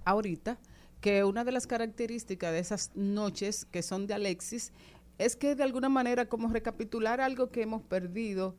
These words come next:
o que ha perdido la radio, que es la capacidad de alguna manera de documentar, de informar. ¿Habrán al-, intervenciones tuyas? Eh, ¿explicarás co-, las cosas que estás poniendo?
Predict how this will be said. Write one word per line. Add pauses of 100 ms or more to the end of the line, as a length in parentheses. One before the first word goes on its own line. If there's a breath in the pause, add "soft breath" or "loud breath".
(140)
o
que
ha
perdido
la
radio,
que
es
la
capacidad
de
alguna
manera
de
documentar, (380 loud breath)
de
informar.
¿Habrán
al-, (200)
intervenciones
tuyas? (260 loud breath)
Eh, (520)
¿explicarás (100)
co-,
las
cosas
que
estás
poniendo?